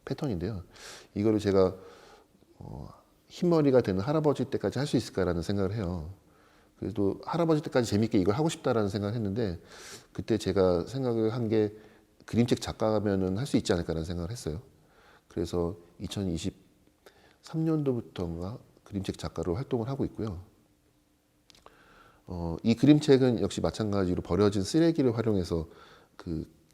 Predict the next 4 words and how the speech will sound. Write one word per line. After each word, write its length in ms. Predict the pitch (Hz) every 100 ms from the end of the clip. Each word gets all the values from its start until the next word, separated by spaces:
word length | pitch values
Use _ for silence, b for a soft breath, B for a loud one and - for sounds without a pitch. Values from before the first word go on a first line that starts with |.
| _ _ -
이미지를 500 | 92 101 92 90 85
구성하고 640 | 82 90 90 82 147 185 - 95
이야기를 340 | 98 92 82
만듭니다. 560 | 76 71 73 73 104